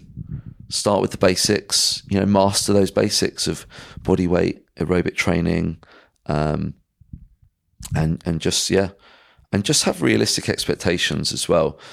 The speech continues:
which I'd say is, is true for all three of these riders, is that, well, if we, if we, realistic expectations is,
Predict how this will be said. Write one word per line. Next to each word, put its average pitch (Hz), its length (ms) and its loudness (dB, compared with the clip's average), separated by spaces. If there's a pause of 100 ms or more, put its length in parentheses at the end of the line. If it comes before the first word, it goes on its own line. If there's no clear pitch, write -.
(220)
which - 180 0
I'd 123 100 2
say 156 280 2
is, - 180 -2
is 104 160 -2
true 110 260 2
for - 180 0
all 113 240 2
three 87 240 0
of 78 60 -2
these 78 240 -6
riders, 76 560 0 (1700)
is 92 180 -2
that, 95 320 2 (560)
well, 98 140 6
if - 120 0
we, 123 60 4
if - 300 -2
we, - 100 -14 (260)
realistic 127 420 0
expectations 92 760 0
is, 87 300 -2